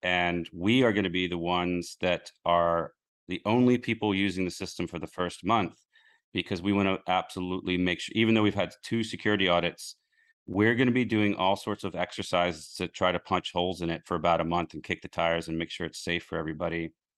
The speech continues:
After that, we're gonna start letting everybody in to begin developing and, and, uh, creating their dApps on Z K Sync. However, they'll be gated. So th-, while the dApps work,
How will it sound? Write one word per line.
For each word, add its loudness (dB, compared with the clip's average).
After 2
that, 4
we're 0
gonna 2
start 0
letting 0
everybody 2
in 0
to -16
begin -2
developing 0
and, -2
and, -4
uh, -4
creating 2
their 4
dApps -2
on 0
Z -4
K -2
Sync. -6
However, 2
they'll 0
be 2
gated. -2
So -2
th-, -14
while 4
the 2
dApps 2
work, 0